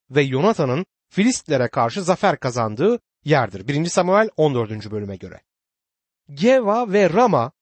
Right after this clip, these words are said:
Yarışilim'in iki kilometre kadar kuzeyindeydi. Anatot ise Yarışilim'in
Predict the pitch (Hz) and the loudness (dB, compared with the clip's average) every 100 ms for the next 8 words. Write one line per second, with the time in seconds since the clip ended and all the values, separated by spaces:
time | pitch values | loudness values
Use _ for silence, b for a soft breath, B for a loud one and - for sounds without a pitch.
0 | _ _ 127 147 226 247 247 180 233 - | _ _ -2 0 0 -4 -2 0 -2 -8
1 | 165 302 254 170 127 - 127 202 240 - | -4 -2 0 0 0 -4 -4 0 0 0
2 | 156 156 123 104 92 67 _ _ _ _ | -4 -2 -2 -6 -10 -16 _ _ _ _
3 | _ _ 160 247 269 131 - 104 - 220 | _ _ 2 2 2 -4 -8 -12 -4 0
4 | 180 151 - 185 143 | 2 0 -2 0 0